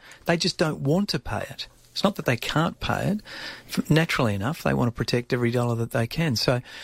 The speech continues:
w-, we think they can afford to pay it. We're gonna pass a law which says that they can't pass it on.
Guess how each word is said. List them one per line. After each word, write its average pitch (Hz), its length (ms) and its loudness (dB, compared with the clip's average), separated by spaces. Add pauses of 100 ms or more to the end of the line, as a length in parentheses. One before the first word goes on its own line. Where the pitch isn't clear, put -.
(240)
w-, - 160 2
we 156 100 4
think 143 180 -2
they 127 100 0
can 139 220 0
afford 131 300 0
to 123 40 -8
pay 143 200 -2
it. 160 60 -4
We're 147 60 -2
gonna 120 140 2
pass 120 340 2
a 120 40 0
law 117 240 2
which 113 220 -4
says 110 200 0
that 120 160 -2
they 113 140 0
can't 120 260 0
pass 117 280 2
it 110 80 0
on. 165 220 -2